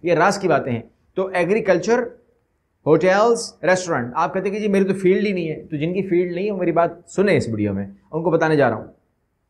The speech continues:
अब अगर आप कहते हैं कि मैं दाखिल हो गया हूँ, कहाँ पे दाखिल हो गया हूँ? इटली में, तो agriculture में दाखिल हुए हो, hotel में दाखिल, अच्छा, हे-, hotel कहेंगे ना, तो hotel के अंदर ये नहीं मैं कह रहा कि आपने room boy बनना है या आपने क्या,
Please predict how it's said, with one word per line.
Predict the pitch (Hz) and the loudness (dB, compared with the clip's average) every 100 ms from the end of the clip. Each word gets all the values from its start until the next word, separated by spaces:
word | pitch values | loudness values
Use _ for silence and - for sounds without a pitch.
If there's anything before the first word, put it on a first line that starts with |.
| _ _ _ _ _ _ _ _ | _ _ _ _ _ _ _ _
अब | 175 233 | 6 6
अगर | 247 | 4
आप | 233 - | 2 0
कहते | 208 208 | -2 -2
हैं | 226 | -2
कि | |
मैं | 220 180 | 0 0
दाखिल | - 220 | 2 2
हो | 185 | 2
गया | 160 156 | 2 -2
हूँ, | 151 | 0
कहाँ | 151 185 | -2 0
पे | |
दाखिल | 190 175 185 | -2 -2 -2
हो | 170 | -2
गया | 190 | -6
हूँ? | 190 | -6
इटली | 170 165 165 | -4 -2 0
में, | 117 92 95 _ | -2 -4 -6 _
तो | 156 | -2
agriculture | 165 170 170 160 190 | 0 0 2 0 0
में | 185 | 0
दाखिल | 156 160 | 0 2
हुए | 147 143 | 2 2
हो, | 135 151 156 - - | 2 0 -2 -8 -2
hotel | 147 185 190 | 0 2 2
में | 185 | 2
दाखिल, | 147 165 | 0 -2
अच्छा, | 170 220 | 0 0
हे-, | 147 135 | 0 0
hotel | 104 127 214 | 0 0 2
कहेंगे | 208 190 214 151 | 2 2 0 -2
ना, | 190 - - | -4 -8 -4
तो | 165 | 0
hotel | 123 139 190 | 2 2 0
के | 196 | -2
अंदर | 196 185 | -2 0
ये | 156 180 | 2 2
नहीं | 226 | 0
मैं | 202 | 0
कह | 160 | 0
रहा | 143 | 0
कि | 139 | 0
आपने | 131 127 147 | -2 -2 -2
room | 127 156 165 | 2 2 4
boy | 151 143 | 4 4
बनना | 110 104 | 2 -2
है | 87 - _ _ _ 127 | -6 -10 _ _ _ -2
या | 165 | 0
आपने | 156 156 165 | 0 0 -4
क्या, | 151 | -4